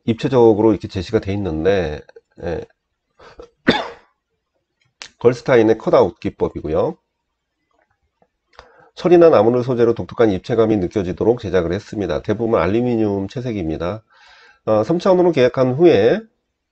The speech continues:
평면적 특성도 드러나도록 작품을 제작을 했어요. 뭐, 이런 식으로.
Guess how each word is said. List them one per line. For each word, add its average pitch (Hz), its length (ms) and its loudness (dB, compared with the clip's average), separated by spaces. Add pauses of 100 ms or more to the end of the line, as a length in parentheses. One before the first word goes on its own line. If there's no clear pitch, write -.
(500)
평면적 160 640 2
특성도 160 400 0
드러나도록 113 520 0
작품을 101 340 -6
제작을 90 360 -4
했어요. - 440 -8 (200)
뭐, 104 200 -10 (160)
이런 101 240 -4
식으로. - 480 -12